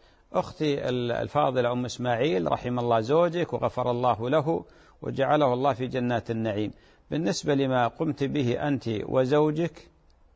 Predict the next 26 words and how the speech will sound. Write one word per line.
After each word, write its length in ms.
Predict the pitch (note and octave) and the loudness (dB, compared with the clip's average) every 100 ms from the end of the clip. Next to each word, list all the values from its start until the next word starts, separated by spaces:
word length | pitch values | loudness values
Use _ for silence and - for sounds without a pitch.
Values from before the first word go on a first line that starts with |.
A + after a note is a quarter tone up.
| _ | _
ما 140 | C#3+ G2+ | -4 -2
في 120 | F2+ | -6
شيء 280 | - - B2 | -8 -6 0
ولله 380 | C3 G#2+ G2 | 2 2 0
الحمد، 360 | F2+ - - - _ _ _ - | -4 -8 -20 -20 _ _ _ -4
اطمئني. 680 | D3 C#3+ C#3 C3+ A2+ F#2+ - - _ - | -2 0 0 0 -2 -2 -10 -18 _ -2
لماذا؟ 580 | D3 E3+ C#3 G#2 A2+ - - _ _ - | 2 4 2 2 -2 -4 -14 _ _ -8
لأن 320 | B2+ D3 D#3 | -2 0 2
ما 200 | E3+ G#3 | 2 0
فيه 220 | F#3+ E3+ | 0 0
مشارطة، 760 | E3 D#3 D3+ D3 B2 A#2+ A#2 G#2+ - _ _ _ _ _ - | 2 2 4 4 6 4 2 0 -4 _ _ _ _ _ -8
يعني 260 | C3 B2+ C#3 | -2 0 0
الجماعة 460 | C3 D#3+ F3+ F3 | 0 0 0 2
اللي 120 | D#3+ D3 | 2 0
استلفتم 520 | - D3+ E3+ - C#3 | 0 2 2 0 0
منهم 480 | D3 C#3 A2+ A#2 - _ _ _ _ _ _ - | 2 2 2 0 -4 _ _ _ _ _ _ -2
لو 160 | C3+ | 0
قالوا 360 | C#3+ D#3 D#3+ F3+ | 4 4 6 4
لكم: 220 | D3 C#3+ | 2 -2
"هذه 240 | C#3+ D3+ C#3 | 0 0 0
عشر 380 | E3 C#3 D3+ | -2 -2 -2
ريالات"، 560 | C#3+ C#3 C#3+ C#3 A2 - - | 0 4 4 6 4 0 -12
ترجعون 440 | - C3+ D3 E3+ D#3 | -8 -6 -2 0 2
عشرين، 420 | C3 - D#3 F3+ | 2 0 0 0
نعم 300 | F3 D3 D3+ | 0 2 2
ربا، 300 | D#3+ B2+ G#2+ | 4 4 2